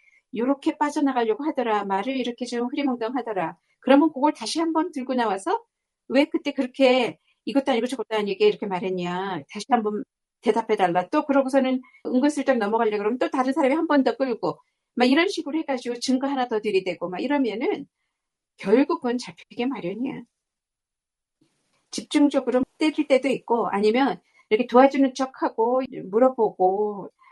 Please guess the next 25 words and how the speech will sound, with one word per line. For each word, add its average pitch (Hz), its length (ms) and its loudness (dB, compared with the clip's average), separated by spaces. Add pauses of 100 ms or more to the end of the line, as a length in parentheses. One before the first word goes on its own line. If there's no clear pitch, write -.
(560)
회유도 285 320 4
하고 214 680 0 (640)
그 208 100 -2
자리에서 208 300 2
너무나 202 360 0
잘하고 214 500 -2
오랫동안 202 380 -4
있으니까 190 400 -6
잘할 202 320 -2
거 208 100 -4
아니냐 190 560 -2
이래가면서 185 800 -2 (460)
이렇게 262 220 0
질문을 320 560 6
여러 427 320 4
가지 370 200 0
방식으로 240 440 -4
하면 302 500 -2 (800)
사람은 359 500 0
어느 240 160 0
순간에 214 880 -2
더군다나 240 500 -2
그 247 100 -6
많은 254 420 0
국민들이 240 600 -4